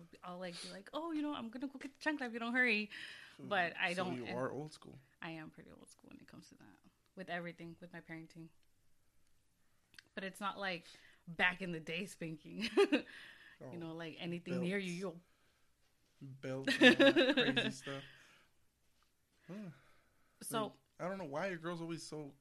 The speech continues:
Speaker 2: um, most females, I'm gonna say most mothers, are so aggressive towards their kids.
Speaker 1: They're aggressive towards their kids?
Speaker 2: Mostly females and males. Males don't do it, don't
Speaker 1: I
Speaker 2: tend to do it that much.
Speaker 1: I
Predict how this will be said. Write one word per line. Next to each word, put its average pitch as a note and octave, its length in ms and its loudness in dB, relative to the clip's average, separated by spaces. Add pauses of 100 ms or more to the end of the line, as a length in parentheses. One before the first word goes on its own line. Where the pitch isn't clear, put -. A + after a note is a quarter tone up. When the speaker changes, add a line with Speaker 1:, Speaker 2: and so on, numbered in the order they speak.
(500)
Speaker 2:
um, - 440 -16 (880)
most E3+ 420 -4
females, A2 640 -12 (580)
I'm B2 100 -10
gonna B2 100 -10
say B2+ 140 -8
most B2 300 -8
mothers, A2+ 520 -8 (760)
are C3 120 -10
so C#3 300 -8
aggressive C3 440 -6
towards B2+ 240 -12
their G#2 100 -12
kids. - 360 -12 (760)
Speaker 1:
They're G#3 200 0
aggressive F#3+ 560 -8 (100)
towards C4 220 -10
their C4+ 100 -16
kids? C#4 400 -16
Speaker 2:
Mostly D#3+ 260 -2
females D3 320 -4
and B2+ 100 -2
males. A#2+ 380 -8
Males C3 280 -8
don't C3 220 -6
do C3 120 -4
it, A#2+ 80 -8 (340)
don't - 120 0
Speaker 1:
I G3 60 2
Speaker 2:
tend C#3 180 -4
to C3 60 -6
do B2 200 -8
it G#2 80 -10
that G2+ 100 -10
much. - 380 -16
Speaker 1:
I G3 160 -4